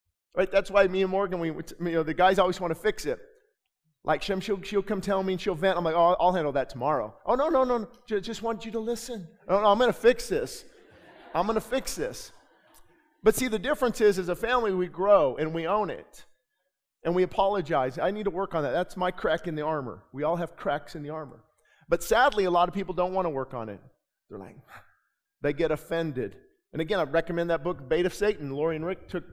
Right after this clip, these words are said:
uh, took a group through it a few times. Maybe do it again. People are so, inc-, because that's Satan's greatest bait, I believe, in the church. Offense. Offense. They, they, you know what? I don't wanna go s-, go to church Sunday. You know who might be there.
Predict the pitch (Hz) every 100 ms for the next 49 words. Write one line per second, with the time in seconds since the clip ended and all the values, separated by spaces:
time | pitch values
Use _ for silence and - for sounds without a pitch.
0 | - 104 143 - 175 156 139 165 175 156
1 | 175 226 170 123 - - _ 147 160 131
2 | 180 160 135 269 165 117 - _ _ _
3 | 202 196 180 - 214 - - - - 226
4 | 196 - 196 208 - - 208 202 185 147
5 | 175 170 156 127 160 139 - 147 160 156
6 | 151 147 143 185 123 - - - _ _
7 | _ _ - 175 170 - 120 104 - -
8 | - _ _ _ _ _ _ _ _ -
9 | 170 160 139 113 - 180 208 196 160 -
10 | 180 220 240 180 220 226 151 151 143 -
11 | _ - 175 208 202 - - 202 196 -
12 | 151 156 156 139 - 170 233 196 139 139
13 | 120 101 123 117 120 151 147